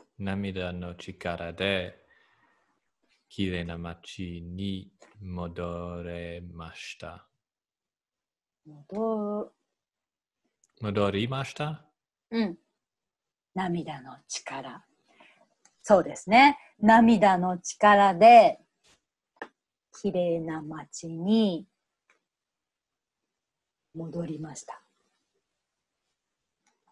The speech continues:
Speaker 2: スーパーサイヤ人の力で戻りました。うん。スーパーサイヤ人の力じゃなくて、えっと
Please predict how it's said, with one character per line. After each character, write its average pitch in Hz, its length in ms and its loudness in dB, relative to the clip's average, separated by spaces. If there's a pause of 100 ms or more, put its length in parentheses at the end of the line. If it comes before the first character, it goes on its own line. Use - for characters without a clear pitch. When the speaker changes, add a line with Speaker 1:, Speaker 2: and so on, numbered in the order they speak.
(260)
Speaker 2:
ス - 140 4
ー 226 120 6
パ 233 200 8
ー 247 40 2
サ 240 220 8
イ 247 100 6
ヤ 240 160 10
人 196 300 4
の 156 160 -4
力 160 560 0
で 170 340 2 (760)
戻 160 340 -8
り 160 140 -8
ま 151 200 -10
し - 220 -20
た。 - 160 -18 (840)
う 135 40 -20 (180)
ん。 147 100 -18 (600)
ス - 100 -14
ー 220 100 -12
パ 233 100 6
ー 254 100 4
サ 269 120 6
イ 262 80 8
ヤ 294 120 8
人 208 200 2
の 180 140 -6
力 202 400 6
じ - 80 2
ゃ 175 60 2
な 190 140 0
く - 100 -16
て、 - 320 4 (960)
え 160 80 -10
っ 165 60 -14 (1080)
と 185 120 -10